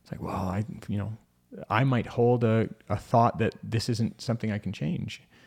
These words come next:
And, like, I had a client last week tell me that she had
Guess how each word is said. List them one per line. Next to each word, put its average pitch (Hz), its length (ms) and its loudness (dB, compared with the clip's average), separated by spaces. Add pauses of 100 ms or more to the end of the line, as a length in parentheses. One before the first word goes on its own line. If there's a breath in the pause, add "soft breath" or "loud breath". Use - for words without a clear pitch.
(300 soft breath)
And, 107 100 4
like, 101 160 4
I 104 100 4
had 107 160 4
a 101 40 0
client 107 500 0
last 110 280 0
week 98 160 0
tell 101 180 -4
me 117 120 2
that 123 160 0
she 110 140 0
had 98 340 0